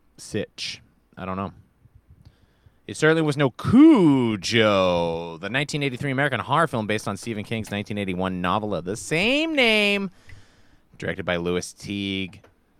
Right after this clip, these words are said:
starring Dee Wallace, Daniel Hugh Kelly, Danny Pintaro,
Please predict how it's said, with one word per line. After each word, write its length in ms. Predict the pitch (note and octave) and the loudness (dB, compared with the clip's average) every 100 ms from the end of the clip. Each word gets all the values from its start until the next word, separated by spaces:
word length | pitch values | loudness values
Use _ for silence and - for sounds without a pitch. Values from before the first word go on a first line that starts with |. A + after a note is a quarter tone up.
| _ _ | _ _
starring 540 | - A2+ B2 A#2+ G2 | -8 -2 2 2 0
Dee 180 | F#2 A2 | -4 -4
Wallace, 680 | G#2 G#2+ A2+ A#2 A2+ G#2 - | 0 4 4 6 4 0 -6
Daniel 600 | - A2 A#2+ C3+ B2+ A#2 | -6 -2 -2 0 0 -2
Hugh 360 | G2+ - C3+ A#2 | -4 -6 -6 -6
Kelly, 500 | - C3+ B2+ B2 G2+ | -2 -2 0 -2 -4
Danny 680 | F2 B2 C#3+ D3 C#3+ C3 | -6 -4 -2 -2 -2 -4
Pintaro, 1500 | - A#2+ G2 F2+ - A2+ A#2+ C3+ C#3 A2+ G#2 G2 F#2+ F2+ | -4 -4 -4 -6 -6 0 2 4 4 4 4 4 2 0